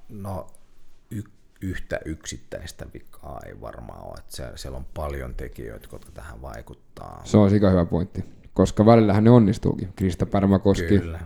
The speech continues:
Speaker 2: ja,
Speaker 1: kyllä.
Speaker 2: ja, ja, ja niin edelleen.
Speaker 1: Kyllä. Ja tota
Speaker 2: Iivo Niskanen.
Speaker 1: Joo, joo, ei, ei, ei, ei käy tota,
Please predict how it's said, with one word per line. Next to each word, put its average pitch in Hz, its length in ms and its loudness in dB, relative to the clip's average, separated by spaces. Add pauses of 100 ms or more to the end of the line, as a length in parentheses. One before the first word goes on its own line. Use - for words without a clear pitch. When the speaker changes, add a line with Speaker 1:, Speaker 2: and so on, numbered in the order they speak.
(200)
Speaker 2:
ja, 92 180 2 (200)
Speaker 1:
kyllä. - 380 -6
Speaker 2:
ja, 95 100 -2 (120)
ja, 90 260 0 (280)
ja 95 100 4
niin 101 180 4
edelleen. 82 400 -8
Speaker 1:
Kyllä. 57 340 -12 (840)
Ja 78 140 -6
tota 80 560 -6
Speaker 2:
Iivo 98 240 8
Niskanen. 92 540 0 (340)
Speaker 1:
Joo, 87 380 -4 (420)
joo, 107 320 0
ei, 113 140 -4
ei, 113 520 -2
ei, 113 320 0
ei 127 180 -4
käy 117 340 0
tota, 92 680 -4